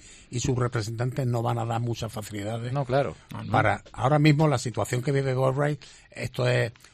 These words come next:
Speaker 1: opinar de esto es de mal gusto, de muy mal gusto, y de poca, pero, pero la situación que vive Borrell ahora mismo, un jugador que parece que no está a gusto en el equipo, que no se confía mucho en él, que tiene una lesión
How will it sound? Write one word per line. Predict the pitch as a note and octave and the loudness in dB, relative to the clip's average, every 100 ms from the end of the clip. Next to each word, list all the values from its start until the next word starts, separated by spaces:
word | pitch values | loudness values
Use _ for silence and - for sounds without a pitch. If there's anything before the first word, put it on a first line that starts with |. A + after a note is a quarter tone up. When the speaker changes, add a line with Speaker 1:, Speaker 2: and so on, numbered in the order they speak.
| _ | _
Speaker 1:
opinar | A#2+ - B2 D#3 | 2 4 8 8
de | D#3+ | 8
esto | E3+ - D#3+ | 6 8 8
es | D3+ D#3+ | 8 6
de | - A#2+ G#2+ | 2 -2 4
mal | B2+ A#2+ | 4 4
gusto, | D#3 D#3+ F#3 F3+ - _ _ _ - | 2 2 -2 -4 -8 _ _ _ -14
de | F#2 | -12
muy | F#2 C3 C#3 | -4 -2 0
mal | A#2 | 0
gusto, | A#2+ D3+ - E3 D#3+ - - - - | -2 -4 -2 -4 -4 -16 -20 -20 -12
y | - A2+ G#2 | -2 0 2
de | G#2 F#2+ | 2 0
poca, | - A2+ B2 A2+ A2 A2 G#2 - - - | 0 -2 0 0 0 -4 -10 -18 -20 -4
pero, | - F#2 - | -2 0 6
pero | G2 F#2+ - - - - | 6 6 0 -8 -14 -8
la | A2 G#2 | -4 -2
situación | A2 G#2+ - C3+ | 2 2 4 6
que | C#3+ | 8
vive | C#3 C3 | 8 6
Borrell | B2 C#3+ C3+ C3 | 6 6 6 4
ahora | C3 C3 | 2 2
mismo, | D3+ A#2 G#2+ C#3 | 2 2 -2 0
un | C3+ | 4
jugador | C#3 C3+ A#2+ G#2+ - - - - - - _ _ - - - | 6 6 6 4 2 -14 -20 -20 -20 -20 _ _ -20 -20 -6
que | A#2 A2 A2+ | -4 -2 -2
parece | - A#2 B2+ C#3+ | 0 2 4 4
que | C3 | 4
no | |
está | B2+ B2+ | 6 6
a | A#2 | 6
gusto | C3 - | 6 4
en | C3 | 2
el | A#2+ | 2
equipo, | F#2+ G#2 - - _ _ - _ - | -2 -4 -4 -10 _ _ -20 _ -6
que | A2 | -4
no | A#2+ C3 | 0 2
se | C#3+ | 2
confía | C3 B2 - C#3 B2+ | 4 2 2 2 4
mucho | B2 C3 A#2+ | 4 2 4
en | A2 | 4
él, | A2+ F#2 _ - - - _ | 2 -2 _ -20 -20 -20 _
que | A2 | -4
tiene | G2+ C3 C#3 | 0 2 4
una | C#3+ C#3+ | 4 4
lesión | B2+ - C3 D3+ | 2 4 4 4